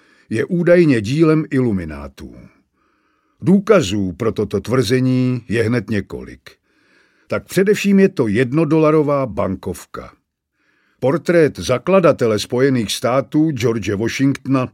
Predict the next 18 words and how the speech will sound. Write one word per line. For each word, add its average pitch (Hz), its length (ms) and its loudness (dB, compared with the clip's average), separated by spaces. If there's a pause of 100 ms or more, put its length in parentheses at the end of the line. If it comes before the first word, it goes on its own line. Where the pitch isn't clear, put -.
na 113 80 -2
lícové 113 520 -2
straně 127 520 -2 (500)
je 151 120 2
prý 180 220 2
ve 131 120 4
skutečnosti 180 800 0
podobiznou 165 920 0 (100)
Adama 151 360 0
Weishaupta. 110 840 -4 (720)
Ten 120 300 0
měl 156 440 2
údajně 135 680 2
uprchnout 143 680 0
z 90 120 -8
Bavorska 113 500 -2
do 113 140 -4
Ameriky, 143 680 0